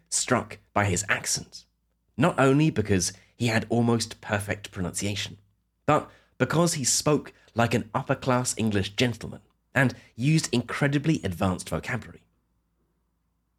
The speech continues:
It turned out that he had spent quite some time studying in English-speaking countries, and he clearly had an excellent ear.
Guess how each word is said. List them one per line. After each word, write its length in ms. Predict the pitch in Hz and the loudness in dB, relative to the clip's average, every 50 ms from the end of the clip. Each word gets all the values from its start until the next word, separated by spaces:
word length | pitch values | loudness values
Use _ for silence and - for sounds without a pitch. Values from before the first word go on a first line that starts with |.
| _ _ _ _ _ | _ _ _ _ _
It 160 | 131 143 143 | -2 0 0
turned 280 | - 170 175 202 202 151 | 2 4 4 6 6 6
out 260 | 123 107 101 - - - - - _ _ - | 6 4 2 0 -4 -12 -18 -20 _ _ 0
that 100 | 117 117 | 0 0
he 160 | 139 151 143 | 4 2 2
had 80 | 135 | 2
spent 400 | - - - 151 147 - - - | 2 2 2 0 0 0 -4 -10
quite 320 | - - 156 170 185 - - | -10 -2 0 0 0 0 0
some 320 | - - 147 127 147 139 | 0 2 2 2 2 0
time 380 | - - 110 85 78 78 80 - - _ _ _ _ | -2 -4 -6 -4 -4 -6 -6 -8 -12 _ _ _ _
studying 640 | - - - - 127 113 110 113 113 117 113 113 110 - - - _ | -4 -2 2 2 2 4 4 2 2 2 2 0 -4 -8 -16 -8 _
in 200 | - 120 110 - | -2 -2 -2 0
English-speaking 880 | - 110 110 101 101 107 107 - - - - - 101 95 101 - 87 78 | 0 0 2 4 2 2 2 0 -2 -4 -6 -4 -4 -4 -2 -4 -6 -6
countries, 640 | - - 135 107 - - - - - - - - _ _ _ _ _ _ _ | -4 -4 -4 -4 -6 -10 -14 -14 -12 -12 -12 -14 _ _ _ _ _ _ _
and 220 | - 139 131 123 - - - _ _ | 2 4 4 4 0 -4 -12 _ _
he 140 | - 147 - - _ | -8 -8 -8 -6 _
clearly 560 | - - 202 214 175 113 87 82 82 80 - _ _ _ _ | -2 2 4 4 6 4 4 2 -2 -4 -6 _ _ _ _
had 220 | - 127 135 127 | -2 -2 2 2
an 160 | 131 117 110 - | 2 0 0 -2
excellent 580 | 123 127 - - - - 139 139 135 123 - - - _ _ | -4 -4 -4 -4 -4 0 2 2 2 0 -2 -6 -16 _ _
ear. 400 | - 135 120 92 - - - - | -2 -2 -2 -2 -4 -6 -10 -16